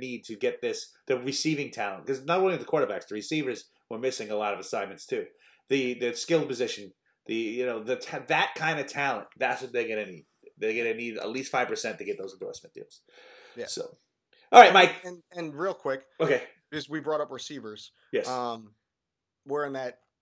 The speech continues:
Speaker 2: I, me and you both joined that same X F L group.
Speaker 1: Yes.
Speaker 2: We joined it with you.
Speaker 1: Yes.
Speaker 2: Um, they're rabid fans, by the way.
Speaker 1: Yes, they are.
Speaker 2: All
Speaker 1: That's why I love that
Speaker 2: of course.
Speaker 1: group.
Speaker 2: Yeah.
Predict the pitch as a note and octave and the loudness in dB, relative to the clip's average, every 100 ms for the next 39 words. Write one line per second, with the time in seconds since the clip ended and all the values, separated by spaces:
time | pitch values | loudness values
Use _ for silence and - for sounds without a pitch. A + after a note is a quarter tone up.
0 | _ C3+ C3 C3 C#3 D3 C3+ C3 B2+ B2 | _ -8 -8 -6 -6 -4 -6 -4 -4 -2
1 | B2 A#2+ A2+ A#2+ A#2+ A#2 - A#2 B2 B2 | -4 -4 -8 -10 -8 -8 -10 -6 -6 -4
2 | C3 C3+ _ _ - - A2 A#2 A#2 - | -8 -10 _ _ 2 2 2 -4 -4 -8
3 | B2 C3 - _ D#3+ B2 - A#2 A#2+ A#2 | -10 -12 -12 _ -2 -2 -2 -4 -2 -4
4 | A2 - _ _ _ _ _ _ _ _ | -6 -12 _ _ _ _ _ _ _ _
5 | _ - C#3 E3+ C3 B2+ A#2+ F#2+ G#2+ _ | _ -10 -4 -4 -4 -6 -6 -10 -16 _
6 | _ - A#2 G2 - G2+ G2+ G2 G2 - | _ -10 -10 -10 -10 -10 -8 -8 -10 -12
7 | _ - A2+ A2 G#2+ G2+ C#3 B2 A2+ A2 | _ -2 0 0 0 0 0 0 0 0
8 | A2+ A2 G2+ A2 G#2+ - _ _ _ - | 0 -2 -4 -4 -4 -8 _ _ _ -8
9 | B2+ | -6